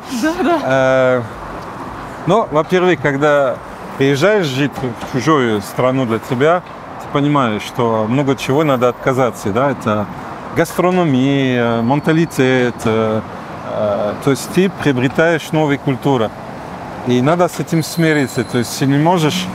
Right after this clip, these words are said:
Speaker 2: как говорят по-русски, извините, э, качать право, да? Ты, ты приехал в чужую территорию, ты должен это смириться с этим. Это раз.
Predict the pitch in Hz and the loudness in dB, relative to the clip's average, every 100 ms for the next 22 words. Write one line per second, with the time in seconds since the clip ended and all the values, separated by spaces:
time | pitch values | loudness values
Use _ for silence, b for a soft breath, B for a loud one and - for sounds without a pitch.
0 | - - - - - 151 135 139 139 143 | -12 -14 -12 -12 -4 -2 0 2 2 2
1 | 139 - 143 185 - - 139 120 113 120 | 0 2 2 2 0 0 0 2 0 2
2 | 139 135 135 117 110 107 - 147 - - | 2 2 2 4 2 0 0 -2 0 -2
3 | - - 135 117 98 101 123 180 - - | 0 2 2 2 0 -2 0 0 -2 -4
4 | 120 - B B - - 139 - 131 165 | -4 -4 B B -10 -2 -2 0 2 2
5 | - 139 123 110 - 120 156 160 - 123 | 2 0 0 -4 -4 0 2 0 0 0
6 | 123 160 160 131 110 117 127 120 127 123 | 2 2 2 2 0 -2 0 0 0 0
7 | - 120 117 - - 139 127 113 110 - | 0 0 0 -6 0 2 2 -2 -6 -6
8 | 107 104 92 B B B 117 143 123 98 | -6 -6 -10 B B B -2 2 2 0
9 | - | -6